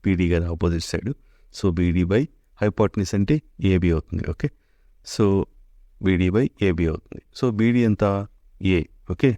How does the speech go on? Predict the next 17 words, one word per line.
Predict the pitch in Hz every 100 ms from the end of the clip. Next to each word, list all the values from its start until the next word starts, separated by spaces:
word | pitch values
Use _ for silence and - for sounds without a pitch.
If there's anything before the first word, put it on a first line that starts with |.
| -
hypotenuse | 98 101 95 95 90
ఎంత? | 85 90 87 -
టూ | 85 80
ఏ. | 82 - _ _ _ -
So | 107 95 98
ఏ, | 104 -
టూ | 98
ఏ | 90 -
సబ్స్టిట్యూట్ | 87 - 85
చేస్తే | 85 - - 160 _ _ -
sin | 92 87
థర్టీ | 90 - 92 90
మనకి | 82 123 147 - 101
ఏ, | 98 98
ఏ | 95
క్యాన్సిల్ | 92 87 - 85
అయిపోయి | 87 98